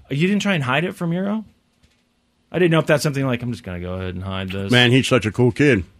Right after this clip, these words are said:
Speaker 2: I was just like, "Man, drove your car."
Speaker 1: Did you tell him
Speaker 2: Trying
Speaker 1: about
Speaker 2: to
Speaker 1: the
Speaker 2: make
Speaker 1: game?
Speaker 2: sure that's okay. Yeah.
Speaker 1: Yeah, so, like, right after it
Speaker 2: I
Speaker 1: happened,
Speaker 2: said,
Speaker 1: you
Speaker 2: "Come
Speaker 1: told
Speaker 2: out
Speaker 1: him.
Speaker 2: and take a look at it." And then I, re-, I felt sick to my stomach all day, and then the next day I just felt bad and sick, and,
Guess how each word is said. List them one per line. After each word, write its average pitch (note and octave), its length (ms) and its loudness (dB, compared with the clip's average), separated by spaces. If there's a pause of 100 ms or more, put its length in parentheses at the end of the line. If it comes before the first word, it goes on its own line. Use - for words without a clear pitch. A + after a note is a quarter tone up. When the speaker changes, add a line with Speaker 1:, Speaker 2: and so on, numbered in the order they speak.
(920)
Speaker 2:
I A2 80 2
was A2+ 100 4
just G#2+ 140 0
like, G#2 120 4
"Man, A#2 280 6 (1900)
drove G2+ 220 0
your G2+ 80 -2
car." G2+ 440 4 (800)
Speaker 1:
Did C3 60 -6
you - 20 -8
tell D#3+ 120 2
him D3+ 40 8
Speaker 2:
Trying C#3+ 100 8
Speaker 1:
about C#3 40 6
Speaker 2:
to C#3 60 6
Speaker 1:
the C3+ 120 6
Speaker 2:
make C#3+ 60 4
Speaker 1:
game? D#3 80 4
Speaker 2:
sure C#3 140 6
that's B2 260 6
okay. A2 480 4 (580)
Yeah. A#3 220 4 (160)
Speaker 1:
Yeah, C3 240 2
so, D3 180 -2
like, B2+ 160 0
right C#3 140 2
after B2+ 160 -2
it A#2+ 60 0
Speaker 2:
I B2+ 40 -2
Speaker 1:
happened, B2+ 140 2
Speaker 2:
said, A#2+ 100 2
Speaker 1:
you A2 60 -2
Speaker 2:
"Come E3 120 2
Speaker 1:
told F3+ 100 4
Speaker 2:
out F3+ 120 2
Speaker 1:
him. C#3+ 100 4
Speaker 2:
and C#3 140 0
take D#3 180 2
a E3 40 2
look D#3+ 180 2
at G#2 180 2
it." B2 120 0 (680)
And C#3+ 120 8
then E3 140 8
I, E3 120 6
re-, D#3+ 200 6
I D3+ 200 4
felt D3 280 2
sick - 280 2
to C#3+ 60 0
my G#2+ 120 2
stomach C#3 500 0
all A2+ 160 4
day, G#2+ 420 4
and G2+ 120 2
then G2 320 0
the A#2+ 120 4
next A#2+ 280 4
day B2+ 260 6
I A#2 40 4
just G#2 200 0
felt G2+ 340 2
bad A2+ 360 4
and G2+ 180 -6
sick, A#2+ 500 2
and, D#2 200 -2